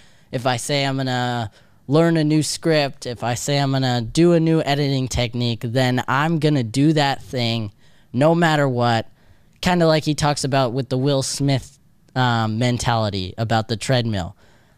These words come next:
"I'm gonna get off this treadmill after you, or I'm gonna die."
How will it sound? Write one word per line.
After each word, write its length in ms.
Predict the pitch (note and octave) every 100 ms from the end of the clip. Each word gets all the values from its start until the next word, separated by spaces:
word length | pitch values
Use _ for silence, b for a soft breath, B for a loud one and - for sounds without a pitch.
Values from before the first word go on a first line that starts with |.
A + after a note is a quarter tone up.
| b
"I'm 300 | C#3 E3+ F3+
gonna 200 | E3+ E3+
get 320 | C#3+ D#3 D#3 -
off 380 | C3 C3+ B2+ -
this 260 | C#3 B2
treadmill 720 | - D3 C3+ B2 A#2 G2+ G2 - b b b b _ _ _ _ _ _ _ _ _ _ _ - - _ -
after 400 | C#3 - - G#2+
you, 300 | E2 G1+ - _ _ _ _
or 460 | C#3+ C#3 C3+ B2+ -
I'm 220 | A#2+ A#2+
gonna 240 | A#2+ A#2
die." 360 | G#2+ G#2 -